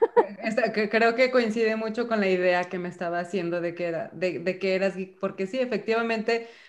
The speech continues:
pues uno podría decir, "Ah, pues seguro es, le encanta la ropa", pero no, yo creo que a ti te gusta justo eso, lo que hay detrás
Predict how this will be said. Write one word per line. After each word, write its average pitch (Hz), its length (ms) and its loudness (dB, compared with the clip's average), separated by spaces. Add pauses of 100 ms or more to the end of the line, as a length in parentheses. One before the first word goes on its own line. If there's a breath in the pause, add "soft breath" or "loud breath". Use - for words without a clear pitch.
(120 loud breath)
pues 208 180 2
uno 247 200 6
podría 240 260 8
decir, 233 200 4
"Ah, 254 100 4
pues 196 140 2
seguro 190 380 2
es, 196 340 4
le 165 100 -4
encanta 185 420 0
la 175 140 2
ropa", 208 380 0
pero 185 200 2
no, 190 240 2
yo 254 200 4
creo 262 240 2
que 285 160 0
a 240 220 -2
ti 220 140 -4
te 254 180 0
gusta 247 760 -2 (300 soft breath)
justo 233 440 0
eso, 247 340 2
lo 202 220 2
que 202 280 4
hay 247 360 4
detrás 226 720 4